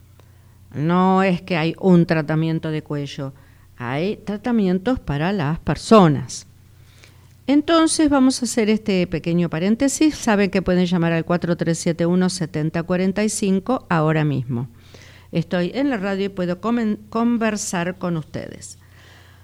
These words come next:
Mientras, les voy dejando el teléfono del consultorio, que es el cuatro tres catorce, sesenta catorce, que ate-, eh, atiendo hoy.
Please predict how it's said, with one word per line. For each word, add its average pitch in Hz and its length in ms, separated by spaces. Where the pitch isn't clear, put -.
Mientras, 330 640
les 226 180
voy 247 180
dejando 240 520
el 208 100
teléfono 196 480
del 156 200
consultorio, 185 1120
que 202 420
es 240 200
el 196 180
cuatro 240 480
tres 269 240
catorce, 196 680
sesenta 226 1120
catorce, - 800
que 180 460
ate-, 156 640
eh, 143 60
atiendo 143 460
hoy. 139 260